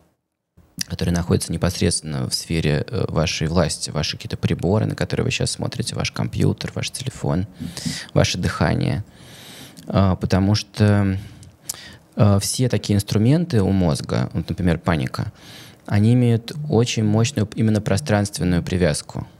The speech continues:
Э, их природа исходно создавала именно для того, чтобы сориентироваться в пространстве, найти в пространстве источник опасности и в пространстве переместиться куда-то от него подальше.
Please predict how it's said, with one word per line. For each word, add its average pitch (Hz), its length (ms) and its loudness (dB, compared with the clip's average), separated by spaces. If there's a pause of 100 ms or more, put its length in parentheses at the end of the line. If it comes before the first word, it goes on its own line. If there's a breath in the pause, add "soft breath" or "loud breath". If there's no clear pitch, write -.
(680)
Э, - 340 -2
их - 340 -4
природа 113 340 4
исходно 95 340 -2
создавала 120 480 0
именно 101 240 2
для 87 120 -2
того, 95 200 2
чтобы - 260 -4
сориентироваться 90 520 0
в - 60 -12
пространстве, - 640 -2
найти 60 340 -4
в - 60 -12
пространстве 90 560 0
источник - 400 -2
опасности 131 600 -2
и 113 40 -2
в - 60 -8
пространстве 107 560 0
переместиться 82 520 -4
куда-то 85 280 0
от 80 100 -4
него 82 160 0
подальше. - 580 -2